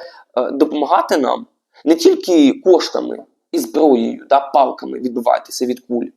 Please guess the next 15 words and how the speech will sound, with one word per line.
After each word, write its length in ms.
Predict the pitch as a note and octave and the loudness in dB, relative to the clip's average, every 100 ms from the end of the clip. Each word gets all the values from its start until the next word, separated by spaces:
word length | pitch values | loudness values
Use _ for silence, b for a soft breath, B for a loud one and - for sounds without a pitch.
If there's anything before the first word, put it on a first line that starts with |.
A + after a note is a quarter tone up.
| _ _ _ _ _ _ _ _ _ _ _ _ _ _ | _ _ _ _ _ _ _ _ _ _ _ _ _ _
а 120 | - | 0
людьми, 580 | A#3+ B3 D#3 E3+ D#3+ D3 - _ _ _ _ _ _ _ _ _ _ _ | 4 4 2 2 2 0 -6 _ _ _ _ _ _ _ _ _ _ _
спеціально 640 | - - C#4 - F#3 C#4 C4+ | -12 -4 0 4 4 4 2
обученими, 840 | G3 D#3+ F#3 F3 - A#2+ A#2+ B2+ | 0 0 0 0 -4 -6 -8 -8
які 380 | B2 C3+ - F3+ | -2 -2 0 -2
пішли 640 | - E4+ - F3+ A3+ A#3 A#3+ B B | 0 0 2 4 4 4 -2 B B
і 160 | D#3+ D3 | 0 2
дали 380 | C3 D#3 F#3 F3 | 4 4 4 2
своє 320 | - C#3 D3+ | -2 0 0
волевиявлення 1160 | B2 E3 F3+ D#3+ D3 B2 E3 F3+ D#3+ D#3 D3+ | 2 4 6 4 2 2 2 4 4 2 2
на 80 | C#3 | -2
те, 140 | - F#3 | -2 -2
що 160 | C#3+ | 0
вони 180 | C#3 C3+ | 0 0
хочуть 420 | C3+ F#3 - F#3 | 2 0 2 -2